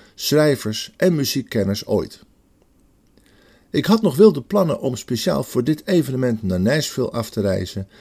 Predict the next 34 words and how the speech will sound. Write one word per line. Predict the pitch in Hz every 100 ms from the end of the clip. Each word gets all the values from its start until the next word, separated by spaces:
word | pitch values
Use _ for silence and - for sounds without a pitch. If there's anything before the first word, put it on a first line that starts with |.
| - _
maar | 104 139 135
dat | 110 113
is | 110
door | 110 95
privéomstandigheden | - 92 - 110 - 107 - 87 87 - 85 85
helaas | 82 87 82 82 -
niet | 101 110
gelukt. | - 92 - - _ _ _ _ _ _ _ _ _ _ _ _
Wat | 104 104
we | -
uiteraard | 110 104 90 82
wel | 95 113 107
altijd | 185 208 185 151
kunnen | - 139 110
doen, | 113 110 110 - - _
is | 185 180
de | 120
muziek | 196 - 113 110 -
van | 107 107
Peter | 131 131 -
Cooper | 233 233 127
blijven | 95 87 -
draaien. | 87 85 - - _ _ _ _
En | -
daar | 82 92 98
doen | 107
we | 101 107
volgens | - 101 90 -
mij | 90 87 -
iedereen | 196 165 135 123 -
een | 95
groot | - 104 104 -
plezier | 104 98 90
mee. | 87 -